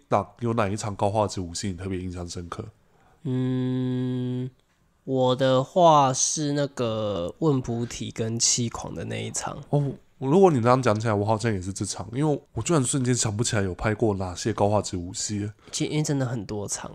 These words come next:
Speaker 1: 因为我记得这档真的是每隔两个礼拜就会有一场。
Speaker 2: 对，几乎。
Speaker 1: 甚至说每个礼拜都有一场。
Speaker 2: 哎，甚至有一集会有两场。
Speaker 1: 哦，对啊。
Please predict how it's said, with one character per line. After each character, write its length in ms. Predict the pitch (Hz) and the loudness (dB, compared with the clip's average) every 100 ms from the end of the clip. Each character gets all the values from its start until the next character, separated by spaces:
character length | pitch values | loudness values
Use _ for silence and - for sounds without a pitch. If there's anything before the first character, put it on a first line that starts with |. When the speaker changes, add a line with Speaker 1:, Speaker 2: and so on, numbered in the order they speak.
| - | 2
Speaker 1:
因 80 | 208 | 6
为 180 | 202 123 | 8 6
我 40 | |
记 220 | 139 185 | 4 2
得 140 | 139 117 | 4 4
这 100 | 160 | 2
档 240 | - 92 - | 2 0 0
真 120 | 143 | 0
的 140 | 127 | 0
是 320 | 117 135 127 - | 0 0 -2 -2
每 180 | 131 120 | 0 2
隔 360 | 101 113 117 135 | 4 4 6 4
两 160 | 143 107 | 2 0
个 80 | 107 | -2
礼 120 | 104 | 0
拜 160 | 127 113 | 2 2
就 160 | 123 | 2
会 60 | 120 | 0
有 100 | 104 | 0
一 100 | 120 | -4
场。 260 | - - - - - | -6 -6 -6 -10 -8
Speaker 2:
对， 160 | 123 | -8
几 240 | - 151 165 | -4 0 4
乎。 40 | |
Speaker 1:
甚 60 | 165 | 6
至 100 | 160 | 6
说 120 | 170 | 4
每 160 | 147 104 | 4 2
个 80 | |
礼 100 | 104 | 2
拜 160 | 101 123 | 4 4
都 180 | 127 120 | 6 2
有 80 | - | 2
一 80 | 131 | -2
场。 280 | - 101 - _ _ - _ | 0 -2 -4 _ _ -20 _
Speaker 2:
哎， 180 | - 147 | -4 -2
甚 160 | 156 147 | 0 -2
至 140 | 143 | -2
有 100 | 117 | -2
一 120 | 117 | -4
集 200 | - 110 | -6 -6
会 120 | 117 | -4
有 100 | 120 | -4
两 220 | 113 117 113 | -4 -6 -8
场。 200 | - 113 117 - - - _ _ | -8 -8 -10 -16 -20 -20 _ _
Speaker 1:
哦， 80 | 160 | -6
对 180 | - 190 | 4 6
啊。 340 | 170 151 143 | 8 6 2